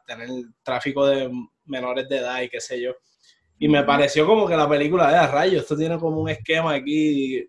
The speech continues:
Speaker 1: de, de eso, súper loco". Me-, y me pareció que de momento que estaba hasta medio criticando eso y dije, "Ah, pues cool, maybe tiene algo medio, ¿verdad? Maybe las críticas no son justas".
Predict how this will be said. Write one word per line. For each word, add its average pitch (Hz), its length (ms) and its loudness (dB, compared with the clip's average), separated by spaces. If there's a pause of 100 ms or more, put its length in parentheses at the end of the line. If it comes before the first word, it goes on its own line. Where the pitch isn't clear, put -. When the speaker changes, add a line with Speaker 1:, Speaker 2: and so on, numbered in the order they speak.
(120)
Speaker 1:
de, 135 380 -6
de 135 180 -4
eso, - 400 0 (400)
súper 139 380 2
loco". 175 580 6
Me-, 147 180 -4
y 143 220 2
me 139 120 2
pareció 135 360 0
que 190 160 0
de 170 120 2
momento 175 400 0
que 208 80 0
estaba 175 300 0
hasta 196 240 -4
medio 170 460 0 (260)
criticando 165 760 2
eso 247 240 0
y 156 40 0
dije, 151 180 4
"Ah, 180 160 0
pues 247 160 0
cool, 277 320 0
maybe 160 340 -2
tiene 208 220 -4
algo 214 340 -2
medio, 202 580 0
¿verdad? 156 280 -2
Maybe 185 260 4
las 185 160 2
críticas 185 460 0
no 185 100 0
son 175 460 -4 (380)
justas". 170 480 -2